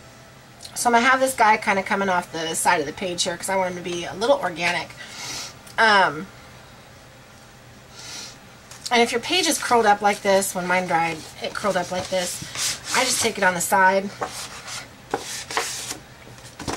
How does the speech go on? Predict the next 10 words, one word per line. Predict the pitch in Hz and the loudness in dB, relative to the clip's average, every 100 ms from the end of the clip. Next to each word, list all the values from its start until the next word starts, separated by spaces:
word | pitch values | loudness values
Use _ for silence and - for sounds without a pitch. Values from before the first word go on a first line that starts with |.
| - - - - - - - - - - | -6 -6 -14 -16 -18 -20 -20 -20 -20 -2
of | 240 | 0
my | 226 214 | 4 2
desk, | 196 220 214 - - - - - - - - - - | 6 6 6 2 -6 -14 -16 -16 -16 -16 -14 -8 2
or | 220 202 196 | 6 6 6
I | 185 180 | 4 2
kind | - 202 190 | 2 0 2
of | 175 180 - - - - - - - 202 190 | -2 -6 -10 -14 -16 -18 -18 -18 -14 -10 -2
gently | 226 240 226 226 220 214 226 - | 4 4 4 2 2 0 -4 -6
but | 196 | -6
firmly | - 220 208 202 196 196 | 2 4 4 4 2 0